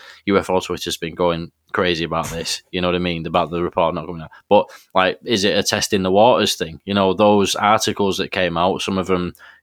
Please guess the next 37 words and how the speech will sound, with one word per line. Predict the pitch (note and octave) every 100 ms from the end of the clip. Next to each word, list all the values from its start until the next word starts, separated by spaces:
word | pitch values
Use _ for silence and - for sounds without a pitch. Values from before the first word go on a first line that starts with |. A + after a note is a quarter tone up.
| _
you | G2
know, | F2+ F2
sort | - E2
of | F2+ -
pre-debunking | - A2 F#2+ G2+ F2+ G2+ G2+ F#2+ F2+ E2+
things | F#2 F2+ F2+ F2
and | E2
saying, | G2 F#2+
"Oh, | G2 F#2
it's | F2+ G2
nothing, | - F#2 F2+ F2+
you |
know, | F2+ F2
nothing | E2+ E2+ -
to | E2+ F#2
see | G2 F2
here," | F2+ F2+ - - -
and | F2+
other | F#2+ F#2+
ones | F#2 F#2 F#2 F#2
kind | F2+
of | F2
saying, | F#2 F2
"Oh, | A#2 G#2
actually, | A2+ G2+ F#2
we've | F#2 G#2+
heard | F#2+ F#2+
some | - F#2+ - F2
to | -
the | F#2
opposite | A#2 C#3 A#2+ F#2
of | F2
that, | F2 C2+
really, | F#2+ F#2 -
very | G#2 F#2
interesting | A#2+ B2 G#2+ F#2
thing." | F2+ F2+